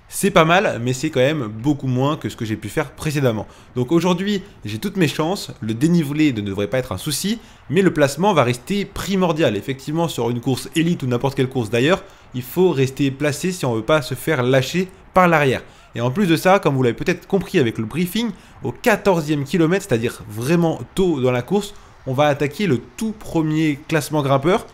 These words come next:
Et c'est un mur de quatre cents mètres avec des passages à vingt pour cent.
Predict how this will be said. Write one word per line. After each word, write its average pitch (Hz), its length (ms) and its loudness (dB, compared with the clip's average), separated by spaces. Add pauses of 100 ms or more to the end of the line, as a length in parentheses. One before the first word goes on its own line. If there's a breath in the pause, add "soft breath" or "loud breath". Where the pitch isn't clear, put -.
Et 135 60 -2
c'est 180 180 0
un 175 80 6
mur 185 160 4
de 143 80 0
quatre 180 240 -2
cents 165 160 0
mètres 175 280 0
avec 131 220 2
des 120 120 -2
passages 139 440 0
à 104 100 0
vingt 127 520 2 (100)
pour 156 220 -6
cent. 123 280 0